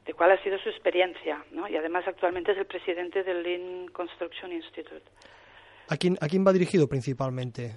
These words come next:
Speaker 1: Esto va dirigido a todos los agentes del sector, tanto a facultativos, a, a, a, a, a empresas, a técnicos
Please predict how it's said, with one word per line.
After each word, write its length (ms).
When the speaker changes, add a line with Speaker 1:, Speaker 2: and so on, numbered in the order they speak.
Speaker 1:
Esto 320
va 100
dirigido 680
a 80
todos 240
los 100
agentes 380
del 160
sector, 420
tanto 360
a 120
facultativos, 1080
a, 260
a, 160
a, 240
a, 640
a 80
empresas, 960
a 220
técnicos 680